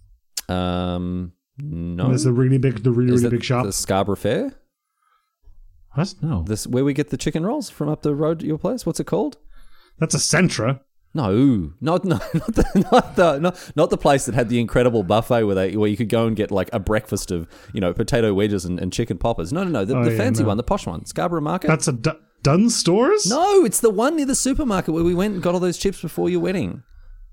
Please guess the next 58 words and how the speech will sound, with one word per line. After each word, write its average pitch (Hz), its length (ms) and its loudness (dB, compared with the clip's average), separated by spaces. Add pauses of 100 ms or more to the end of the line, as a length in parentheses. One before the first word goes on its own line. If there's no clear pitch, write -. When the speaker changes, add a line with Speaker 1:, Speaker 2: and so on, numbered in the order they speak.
(1080)
Speaker 2:
We 123 60 -4
went 143 140 -2
and 139 80 -8
got 131 100 -6
all 123 60 -6
Speaker 1:
The - 80 2
Speaker 2:
those - 80 2
Speaker 1:
really 269 180 0
Speaker 2:
chips 131 120 0
Speaker 1:
fancy 233 320 0
Speaker 2:
before 185 80 2
Speaker 1:
one, 143 100 4
like 143 100 2
the 170 80 2
Speaker 2:
wedding. 151 60 2
Speaker 1:
really 214 240 2
nice 180 260 0
one 131 160 0
where 131 80 0
the, 135 120 0
the 127 160 -4
chicken 160 260 -4
fillet 156 220 0
roll 135 140 0
costs, - 220 -4
like, 123 100 -4
six - 100 -6
Speaker 2:
Donnybrook 165 480 4
Speaker 1:
euros. - 160 -4
Speaker 2:
Fair. 147 580 4
Speaker 1:
Donnybrook 131 500 2
Fair, 95 160 -4
not 113 160 0
Scarborough 90 400 0
Fair. 80 220 -6
There 95 100 0
you 92 60 0
go, 80 120 -4
Donnybrook 110 420 -2
Speaker 2:
Donnybrook. 123 220 -2
Speaker 1:
Fair. - 60 -
Scarborough 262 320 2
Fair 180 200 0
Speaker 2:
That's 156 80 4
Speaker 1:
is 139 100 4
the, 139 60 4
Speaker 2:
miles 208 200 6
Speaker 1:
is, 127 120 2
the, 135 80 4
Speaker 2:
away. 107 100 0
Speaker 1:
is, 151 160 0
is 135 160 0
the 135 100 -4
English 135 300 -2
folk 165 260 0
song. 104 380 -4
<laughs> 175 40 0 (580)
Speaker 2:
Yeah, 139 400 4